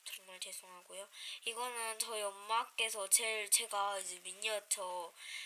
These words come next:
막 시작했을 때 만들었던, 엄마가 만들었던 거예요. 그, 이거, 엄마도, 저희 엄마께서도 처음 만들어 보신 건데,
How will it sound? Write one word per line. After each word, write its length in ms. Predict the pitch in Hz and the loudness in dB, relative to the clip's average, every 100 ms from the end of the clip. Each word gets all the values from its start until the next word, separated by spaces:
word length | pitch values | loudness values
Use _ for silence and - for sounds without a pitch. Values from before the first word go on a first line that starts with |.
| - | 2
막 220 | 202 226 | 4 6
시작했을 680 | - - 277 277 - - 185 - | 8 8 6 4 6 4 4 0
때 220 | - 202 - | 2 2 2
만들었던, 800 | 170 180 185 180 - - 220 269 - - - | -8 -8 -8 -8 -8 -4 -6 -6 -20 -20 -20
엄마가 440 | 202 208 240 285 226 | -18 2 6 6 4
만들었던 560 | 180 180 180 180 175 | -2 -4 -6 -8 -10
거예요. 380 | 175 175 185 180 - - - - - - - - - - - - | -8 -6 -6 -8 -14 -14 -14 -16 -18 -20 -16 -14 -12 -14 -14 -10
그, 360 | - - 67 - | -8 -8 -12 -12
이거, 260 | - 185 - - - 190 | -10 -8 -8 -10 -16 -18
엄마도, 480 | 196 226 233 196 | -10 -6 -6 0
저희 200 | 185 196 | 0 0
엄마께서도 680 | 185 180 180 190 196 208 214 | -4 -4 -4 -4 -2 -4 6
처음 260 | - - - | 6 6 -2
만들어 300 | - 92 90 | -4 -4 -4
보신 320 | - - - | 4 4 4
건데, 440 | - - 120 - | -4 6 8 8